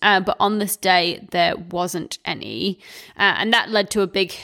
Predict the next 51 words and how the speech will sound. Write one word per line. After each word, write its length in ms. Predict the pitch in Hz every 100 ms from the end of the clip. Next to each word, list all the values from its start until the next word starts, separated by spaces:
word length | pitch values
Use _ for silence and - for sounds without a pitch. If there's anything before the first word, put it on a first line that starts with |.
| -
to 140 | -
a 40 | 202
big 180 | 208 -
issue. 340 | 311 - 185 185
So 160 | -
this 240 | 202 247 -
led 220 | 220 202
to 180 | - 214
a 100 | -
load 340 | 214 233 233 240
of 120 | 226
people 400 | 226 220 202 185
arriving 480 | 196 190 190 190 190
at 120 | 185
those 220 | - 185 -
turnstiles 1040 | - 202 196 190 - - 64 175 196 - - - -
and 200 | - 196
then 180 | 190 190
getting 340 | 190 180 185
stuck 440 | 185 - 185 - - -
in 200 | 202 190
this, 220 | 156 - _
in 180 | - 202
this 180 | 185 -
big 300 | - 208 180
crowd 560 | - 196 - 180 185 185
outside 440 | 180 - - -
of 120 | -
the 60 | -
stadium. 680 | - 175 131 101 71 65 - - - - - -
And 220 | 214 208
so 380 | 254 214 214 220
people 460 | 233 262 262 240
were, 360 | 220 220 208 208 - 196
were 280 | 214 214 202 -
trying 240 | - 233 220
to 60 |
get 220 | 208 190 -
in, 320 | 285 302 285
they 80 | 262
were 100 | 214
trying 260 | 208 196 185
to 40 |
get 200 | 185 -
in 200 | - 208
and, 220 | 202 202 -
and 220 | 196 196
ready 160 | 196 202
for 140 | 202
the 80 | -
match, 560 | 196 233 - - -